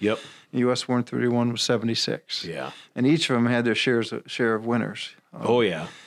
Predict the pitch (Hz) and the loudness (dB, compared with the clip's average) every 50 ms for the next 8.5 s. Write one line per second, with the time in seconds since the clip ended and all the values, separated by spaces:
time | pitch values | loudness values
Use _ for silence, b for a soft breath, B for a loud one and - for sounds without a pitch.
0 | B B B - 127 120 - - 127 127 127 - - 135 131 131 131 131 117 107 | B B B -4 -4 -4 0 0 0 0 0 0 0 0 2 4 4 2 2 2
1 | - - - 131 123 113 113 117 120 123 127 123 123 117 - - 120 120 117 117 | 0 2 2 2 2 4 4 2 2 2 4 2 2 2 0 0 0 0 2 2
2 | 113 107 110 107 107 - B B B B B B B B B B B B B B | 2 2 2 0 -2 -4 B B B B B B B B B B B B B B
3 | _ - 110 104 101 113 110 117 113 - - 135 131 127 - 131 120 120 - 127 | _ -10 -8 -8 -6 -6 -6 -6 -6 -2 0 0 0 0 0 -2 -2 -2 0 0
4 | 123 127 131 123 120 123 - - 139 127 120 120 117 113 117 117 113 117 110 117 | 2 2 2 0 -2 -4 -4 -2 0 2 4 4 2 2 2 2 2 2 2 2
5 | 123 123 127 123 123 - - - 139 135 127 110 110 113 - 135 135 117 101 92 | 0 2 2 0 0 0 0 0 2 4 4 4 4 4 4 2 2 2 2 0
6 | 90 - - 101 95 92 101 101 113 131 139 - - 117 107 104 113 135 131 - | -2 -4 -4 -4 -4 -2 0 0 0 0 0 2 2 2 2 2 2 0 2 0
7 | 113 92 101 107 104 104 90 - b b b b b b b - - - - - | 0 2 2 0 0 0 -2 -4 b b b b b b b -8 -4 -2 0 2
8 | 123 120 120 127 123 120 120 117 113 107 | 2 2 2 2 0 2 0 0 -2 -4